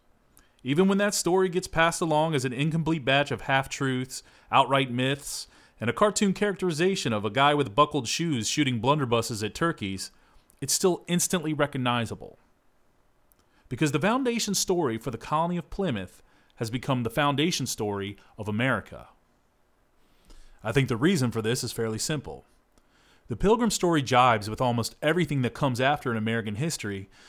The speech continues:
in regards to the way most Americans wish to see themselves down through the centuries. The conflict with royal authority sat well with patriots around the time of the American Revolution.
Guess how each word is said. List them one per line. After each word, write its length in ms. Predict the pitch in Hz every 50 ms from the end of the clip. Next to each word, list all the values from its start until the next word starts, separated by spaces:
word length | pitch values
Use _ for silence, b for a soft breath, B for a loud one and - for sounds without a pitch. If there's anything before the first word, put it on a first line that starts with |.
| B B B
in 80 | 151 175
regards 380 | 185 160 190 185 190 180 -
to 80 | - 180
the 100 | 160 165
way 280 | 156 170 175 170 165
most 320 | 165 156 165 190 202 - -
Americans 420 | 180 175 180 180 165 170 151 120
wish 220 | 110 131 143 - -
to 80 | 135
see 260 | 127 - - 175 185
themselves 720 | 196 147 123 117 110 - - 110 98 95 98 117 120 -
down 240 | - 120 117 123 123
through 100 | - 131 123
the 80 | 123
centuries. 680 | 120 - 190 190 - - - 73 50 55 - - - - - _ _ _ _ _ _ _ _ _ _ _ _ _ _ b b b b
The 80 | b 117
conflict 480 | - 156 160 160 156 - 170 160 - 143
with 100 | 135 117
royal 400 | 123 135 147 151 151 135 123 120
authority 540 | 117 - - 170 180 185 139 110 110 120
sat 340 | 117 - - 143 143 131 117
well 240 | 131 156 175 160 135
with 160 | 117 113 -
patriots 600 | - - 170 190 190 - 113 95 85 78 - -
around 240 | 127 120 117 120 117
the 80 | 117 110
time 260 | - 131 123 123 123
of 60 | 120
the 80 | 120 123
American 340 | 120 117 110 113 - 123
Revolution. 640 | 120 117 113 117 123 143 180 180 - - 71 64